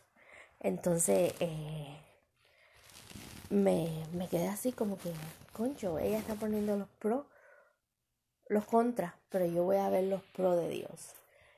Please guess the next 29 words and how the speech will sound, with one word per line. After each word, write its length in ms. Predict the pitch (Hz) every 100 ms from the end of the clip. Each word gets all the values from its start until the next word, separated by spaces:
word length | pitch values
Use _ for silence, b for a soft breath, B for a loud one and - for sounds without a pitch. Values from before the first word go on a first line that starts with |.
| b -
Eh, 420 | - - - - - 180 - _ -
no 160 | 202
tengo 280 | 196 190 185
pareja 400 | 185 170 175 196
ahora 280 | 170 - 175
en 100 | 170
este 200 | 165 170
momento. 500 | 165 - - - - _ b b b b _ -
No 300 | 190 175 185
sé 160 | 202
si 120 | 180 196
la 160 | 180
tendré 360 | - 165 165 165
algún 340 | 160 165 165
día, 380 | 170 160 - - _ b b b _ -
porque 340 | 185 - 175
ni 160 | 165 175
busco, 680 | 214 240 240 - 233 294 _ _ 349 - _ -
y 140 | 196
eso 220 | 185 196
llega 340 | 180 170 - 165
solo. 340 | - - - _ 269 330 -
Es 120 | 165
lo 140 | 175 180
que 60 |
he 40 | 190
aprendido, 560 | - 165 185 175 -
¿no? 200 | 185 277 _ b b b b b b b b b b _ _ _ _
Entonces, 720 | 381 349 370 370 359 330 311